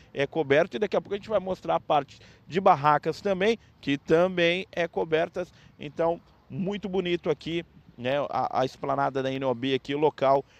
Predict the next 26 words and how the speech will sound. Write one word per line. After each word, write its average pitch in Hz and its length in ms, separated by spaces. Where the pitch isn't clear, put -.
onde 127 240
vai 135 160
acontecer 131 520
essa 131 200
Festa - 260
do 123 120
Folclore. 110 560
Só - 200
lembrando, 220 400
Israel, 190 460
por 139 100
volta 165 260
das 175 140
cinco 175 260
horas 156 200
da 143 120
tarde, 139 360
a - 20
gente 156 160
vai 147 140
reforçar 139 640
em 123 160
todo 165 420
o 160 40
nosso 151 260
telejornal, 120 880